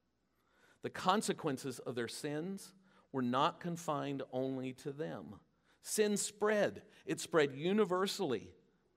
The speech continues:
and every person who comes into the world is impacted by that sin. While many points of differences separate us, both Catholics and evangelicals agree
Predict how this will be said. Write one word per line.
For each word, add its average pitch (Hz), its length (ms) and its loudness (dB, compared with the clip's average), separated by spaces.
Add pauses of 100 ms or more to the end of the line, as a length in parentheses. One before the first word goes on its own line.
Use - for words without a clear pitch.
(160)
and 151 200 -4
every 175 280 6
person 190 360 0
who 170 80 0
comes 165 300 -2
into 160 160 0
the 156 100 -2
world 135 300 0
is 123 100 -6
impacted 123 880 -6 (460)
by 104 140 -2
that 101 220 -8
sin. 87 280 -12 (1700)
While 139 160 4
many 180 300 4
points 180 440 -2
of 127 100 -6
differences 139 520 -2
separate 156 480 -2
us, 160 240 0
both 135 240 0
Catholics 147 500 -2
and 170 100 -4
evangelicals 147 720 -2
agree 120 440 -4